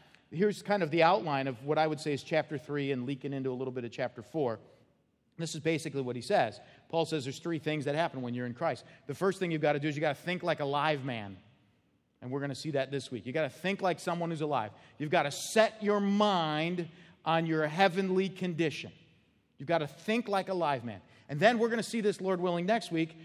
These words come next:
What does it mean to be a Christian? What does it mean to be in Christ? It means you gotta think like a dead man. Okay, now you gotta understand there are certain things you're alive to, but there are certain things you're dead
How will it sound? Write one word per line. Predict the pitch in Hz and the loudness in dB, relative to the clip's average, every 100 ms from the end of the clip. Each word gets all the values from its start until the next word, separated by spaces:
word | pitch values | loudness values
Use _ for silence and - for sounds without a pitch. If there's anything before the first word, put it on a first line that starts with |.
| - | -8
What | - 190 | 0 2
does | 185 | 2
it | 202 | 2
mean | 190 | 2
to | 185 | 0
be | 190 | 0
a | 185 | -2
Christian? | 202 202 - 196 | -2 -4 -2 -2
What | 175 | -2
does | 170 | -2
it | |
mean | 180 | -2
to | 180 | -2
be | 165 185 | -2 -2
in | 180 | -4
Christ? | - 185 196 190 - - | -4 0 0 -2 -16 -8
It | 180 | -2
means | 196 | 0
you | 185 | 4
gotta | 214 220 | 2 2
think | 202 185 | -2 -2
like | 196 220 | 0 2
a | |
dead | 202 262 220 | 4 4 4
man. | 190 135 98 - - _ _ _ _ _ _ _ _ | 2 0 -6 -14 -20 _ _ _ _ _ _ _ _
Okay, | 160 180 | -2 2
now | 190 | 4
you | 240 | 4
gotta | 226 | 2
understand | 202 - 190 175 - - - | 0 0 0 0 -6 -10 2
there | 196 | 4
are | 196 | 4
certain | 240 277 233 | 2 0 0
things | 240 170 | 0 2
you're | 196 | 2
alive | 180 185 214 247 - | 2 2 2 2 0
to, | 175 | -4
but | 156 180 | -2 0
there | 208 | 0
are | |
certain | 190 226 226 - | 2 2 2 0
things | 180 190 | 0 0
you're | 156 196 | 0 0
dead | 151 254 208 | 4 6 6